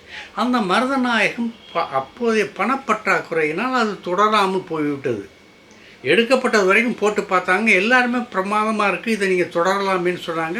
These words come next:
அப்பவும் போதிய பணப்பற்றாக்குறை. இப்போ தொழில்நுட்பத்தின் காரணமாக அது சுலபமாகி விட்டது. இவர் ஏற்கனவே ஏ ஐ அந்த டெக்னிக்கலை தான் படிச்சிருக்காரு. படிச்சுட்டு அமெரிக்காவுல போய்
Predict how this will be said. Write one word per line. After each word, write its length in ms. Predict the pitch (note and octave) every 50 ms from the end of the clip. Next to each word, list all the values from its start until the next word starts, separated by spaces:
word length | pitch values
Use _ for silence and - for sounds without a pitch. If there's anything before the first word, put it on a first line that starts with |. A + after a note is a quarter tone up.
| B3 A3+ F#3
அப்பவும் 380 | E3+ - - G3 F#3+ G3 F#3 E3
போதிய 280 | E3 D#3+ E3 D#3 D#3+ D#3+
பணப்பற்றாக்குறை. 840 | D3+ - D3 C#3+ C#3+ B2+ - C#3 - - B2 G#2+ - - - - - - - - - - - - - - - - - - - -
இப்போ 680 | F3 G#3+ A3+ - - - C4+ G#3+ - D#3+ F3+ G#3 - - - - -
தொழில்நுட்பத்தின் 800 | G#3 G#3+ B3 C#4+ C#4 B3+ B3 A3 - - A3 G#3 - G3 E3
காரணமாக 960 | C3+ - D3 C#3+ D#3 D3+ C#3+ C3 B2 B2 A#2 G#2+ G#2 A2+ G#2 F#2+ A2 D#3+ G#3 - - - - - - - - - - -
அது 140 | F3+ F#3
சுலபமாகி 680 | G3 - - G3 G3+ G#3+ A3 A3+ A3+ G#3+ G3 F3 D#3+ C#3
விட்டது. 420 | C3 B2+ - D3 C3 A2+ G#2 G2+ - - - - - - - - - - - - - - - - - -
இவர் 220 | B2+ C#3 F#3+ F3+
ஏற்கனவே 720 | D3+ E3+ G#3 A3 G#3+ - G#3+ G3+ G3+ G3 G#3+ A#3 G#3+ - D3+
ஏ 220 | F3 G#3+ G3+ -
ஐ 240 | - D#3+ F#3 G3 F#3+ - - -
அந்த 260 | - - D#3+ D#3 D#3
டெக்னிக்கலை 640 | D3 - - F3 E3+ - G3 F3+ D#3+ E3+ D#3+ D#3 D#3 E3
தான் 160 | G3 G3 F#3+ -
படிச்சிருக்காரு. 580 | E3 D#3 - - F#3+ D3+ - - - - - - - - - - - - - -
படிச்சுட்டு 400 | - F3 F3 - - F3+ - G#3+
அமெரிக்காவுல 600 | F3+ D#3+ E3+ F3+ E3 D#3 - E3+ D#3 D3+ C#3+ C#3 C#3 -
போய் 300 | F3+ F#3 F#3 F3 D#3